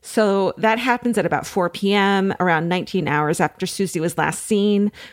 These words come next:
The withdrawal is at a Stewart's convenience store about two miles from campus, which is in an area that Susie's known to frequent. So it's not until Wednesday, two days after Susie is last seen and after she's missed another midterm,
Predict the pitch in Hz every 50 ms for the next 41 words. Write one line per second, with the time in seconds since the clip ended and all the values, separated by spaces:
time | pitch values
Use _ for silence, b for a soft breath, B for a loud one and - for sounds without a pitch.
0 | B _ 190 185 175 185 185 - - 190 180 175 180 180 185 180 - - 190 -
1 | - 165 - - 151 160 156 151 151 139 165 - - - - 202 170 180 185 -
2 | - - - - 247 208 190 180 180 208 226 240 220 - - - - - 156 147
3 | 160 156 180 180 165 - - - - 226 208 190 185 165 165 - - 180 160 -
4 | - - 294 302 302 - - 165 147 143 160 - - - - B B B B B
5 | B B - 214 - 208 175 208 208 196 180 160 160 160 160 170 170 160 - 165
6 | - - - 151 - 156 147 - - - 151 156 175 185 - - 147 - - -
7 | 139 110 110 - - - b b b b b b _ _ _ _ - - - -
8 | 240 226 214 208 196 - - _ _ _ - 220 - - 220 226 240 247 240 -
9 | 240 196 180 170 196 214 220 233 220 - 156 147 170 - - - - 220 208 -
10 | 190 180 190 - 104 156 156 - - 170 170 - - - 175 165 151 139 151 156
11 | 160 151 127 165 - 170 165 160 165 - - - 214 202 175 156 165 165 165 160
12 | 180 165 156 156 170 - - 175 - - 175 - - 180 180 175 180 - - -
13 | 180 196 240 269 262 233 196 175 175 175 - 185 170 170 175 175